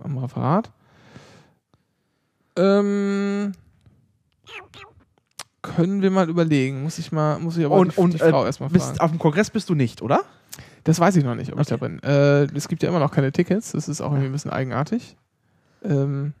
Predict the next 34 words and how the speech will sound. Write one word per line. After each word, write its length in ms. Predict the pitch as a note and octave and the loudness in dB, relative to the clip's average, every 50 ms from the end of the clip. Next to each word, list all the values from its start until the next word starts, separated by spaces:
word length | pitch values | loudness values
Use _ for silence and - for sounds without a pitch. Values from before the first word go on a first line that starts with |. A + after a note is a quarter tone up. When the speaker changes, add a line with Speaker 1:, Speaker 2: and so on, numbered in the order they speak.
| _ _ _ | _ _ _
Speaker 2:
Ja, 380 | - C3+ C3 C3+ D3 E3+ F#3 F3+ | -4 -2 0 4 4 6 6 4
pf, 80 | - - - - - - - - - - - - - - G3 | 2 -2 -10 -18 -18 -18 -20 -20 -20 -20 -20 -20 -20 -18 -16
ich 100 | - - | -16 -2
glaube, 260 | - C#3+ C3+ D#3+ D#3+ - | 2 4 6 6 6 4
äh, 140 | A2+ - - D3+ - D3+ D3 | 2 0 -2 -6 -12 -10 -10
ja, 260 | C#3 - - C3 B2+ - | -4 0 0 0 0 0
je 240 | D3 E3 C#3+ D#3 E3+ | -4 0 2 2 4
nach 100 | E3 E3 | 2 2
dem 160 | - D#3+ D3 | 2 0 0
Motto, 240 | D3 C#3+ - D#3 D3 | 0 0 0 2 2
naja, 380 | C#3+ C3+ C3 C#3 D3 D3 C#3 C3+ | 4 4 4 6 6 4 4 0
wird 360 | C#3 C3+ C3+ C3+ C#3+ C#3+ - | -4 -8 -2 0 0 2 2
eh 140 | D3+ D3+ D#3 D#3 | 2 2 2 2
nicht 160 | D3 C3 - | 0 0 -2
weg, 200 | C3 - - - | -4 -6 -4 -2
äh, 120 | C#3+ C3+ | -2 0
wird, 220 | C3+ C3+ C3 - - | 2 0 0 0 0
äh, 240 | B2 B2+ - C3 C3 | 0 2 2 2 2
wird 160 | C3+ C3+ - | 0 0 0
eh 280 | C#3 C#3 C#3 C#3 C#3+ D3 | -2 -2 0 0 0 2
keine 220 | C#3+ - C#3 C3 A#2+ | 2 4 2 2 2
Panik 300 | - B2+ A#2+ A#2+ A#2 - | 2 0 0 0 0 -2
sein 260 | - A2+ G#2 A2 - - | -2 -2 -2 -2 -4 -6
wegen 200 | A#2+ A#2+ A#2+ - | -6 -6 -6 -8
Tickets. 340 | - - - - - - - _ _ _ _ _ _ _ _ _ _ _ _ _ _ _ _ _ _ _ _ _ - - _ _ _ _ | -10 -12 -12 -12 -12 -14 -20 _ _ _ _ _ _ _ _ _ _ _ _ _ _ _ _ _ _ _ _ _ -20 -20 _ _ _ _
Da 80 | _ - | _ -8
kann 120 | - C3 | -6 -4
man 100 | C3+ C3 | -2 -2
noch 60 | B2+ | -4
ein 40 | B2 | -4
bisschen 200 | - B2+ B2+ B2 | -6 -8 -8 -6
zögern. 420 | - - C3 B2+ B2 A#2 A2 A#2+ - _ _ _ _ _ _ _ _ _ _ _ _ _ _ _ _ _ _ _ _ _ _ _ _ _ _ _ _ _ _ _ _ _ _ _ _ _ - | -4 -2 -2 0 0 -2 -4 -8 -12 _ _ _ _ _ _ _ _ _ _ _ _ _ _ _ _ _ _ _ _ _ _ _ _ _ _ _ _ _ _ _ _ _ _ _ _ _ -8
Oder 140 | - B2 B2 | -6 -6 -6
die 120 | B2 - | -6 -10